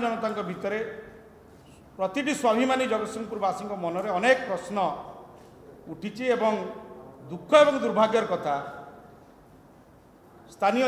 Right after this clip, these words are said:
ଜିଲ୍ଲା ପ୍ରଶାସନ ଏବଂ ରାଜ୍ୟ ସରକାର ଏ ନେଇ ଗୋଟେ ମୌନ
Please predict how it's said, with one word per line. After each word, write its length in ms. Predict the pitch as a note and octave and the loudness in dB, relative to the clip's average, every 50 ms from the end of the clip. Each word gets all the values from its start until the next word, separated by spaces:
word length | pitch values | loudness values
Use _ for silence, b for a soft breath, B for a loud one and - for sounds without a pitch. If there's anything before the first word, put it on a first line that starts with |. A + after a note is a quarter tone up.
| A#3+ - | 2 0
ଜିଲ୍ଲା 220 | G#3+ G#3 A3+ A#3 A#3 A#3 | 2 4 4 4 6 4
ପ୍ରଶାସନ 480 | A#3 A3 A3 B3 A#3+ A#3+ - C4 C#4 C#4 C#4 - - - - - - - G#3+ | 0 2 4 2 4 4 4 2 2 2 -2 -6 -10 -14 -16 -14 -12 -10 0
ଏବଂ 140 | G#3+ C#4 D4+ D4+ C#4 | 0 0 2 6 4
ରାଜ୍ୟ 220 | B3+ A3+ - B3 A#3+ - | 4 6 4 2 2 2
ସରକାର 320 | A3+ F#3 - - D3 C3 - - - - - - - - - - - - - - - - - - - - | -2 -2 0 -2 -4 -4 -4 -10 -14 -16 -18 -18 -20 -20 -20 -20 -20 -20 -20 -20 -20 -20 -20 -20 -14 -8
ଏ 80 | F3 G3 G#3 | -6 -2 2
ନେଇ 140 | B3 B3+ C4+ | 2 2 4
ଗୋଟେ 320 | - A3 G#3 G#3+ A#3 A#3 G#3 F#3 F3 - - - - - - - - - - - - - - - - - - - - - - - - - - - - - - - - - - - - - - - - - - - - - - - - - - - | 4 0 2 4 4 4 4 4 0 -2 -6 -10 -12 -14 -14 -16 -18 -20 -20 -20 -20 -20 -20 -20 -20 -20 -20 -20 -20 -20 -20 -20 -20 -20 -20 -20 -20 -20 -20 -20 -20 -20 -20 -20 -20 -20 -20 -20 -20 -20 -20 -20 -20 -20 -20 -20 -20 -20 -20 -10
ମୌନ 300 | E3+ F3 G#3 A#3+ C4+ C#4+ | -2 2 4 6 8 8